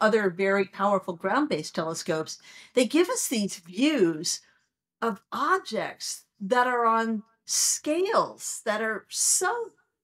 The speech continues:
different than the human scales we live on, on a day-to-day basis. And it, to, to even contemplate what you're seeing in one of these pictures, um,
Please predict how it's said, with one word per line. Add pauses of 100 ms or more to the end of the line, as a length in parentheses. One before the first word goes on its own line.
(160)
different (400)
than
the
human
scales (180)
we
live
on,
on
a
day-to-day
basis. (440)
And
it, (440)
to,
to
even (100)
contemplate (340)
what
you're
seeing (160)
in
one
of
these
pictures, (340)
um,